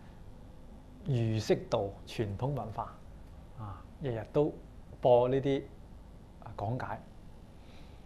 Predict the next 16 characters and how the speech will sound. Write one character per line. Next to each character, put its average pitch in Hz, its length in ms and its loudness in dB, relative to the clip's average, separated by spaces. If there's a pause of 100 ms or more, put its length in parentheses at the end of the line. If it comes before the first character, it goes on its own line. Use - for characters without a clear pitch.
(760)
啊， 101 220 -6
去 143 100 6
全 110 340 4
世 123 220 6
界 123 100 2
啊， 110 280 4 (720)
去 113 320 2 (800)
呢 127 120 0
個， 104 340 4 (680)
啊， 95 320 -4
覆 - 160 4
蓋。 107 140 0
啊， 110 100 -6 (2000)
依 147 140 8
家 143 180 8
呢， 147 140 2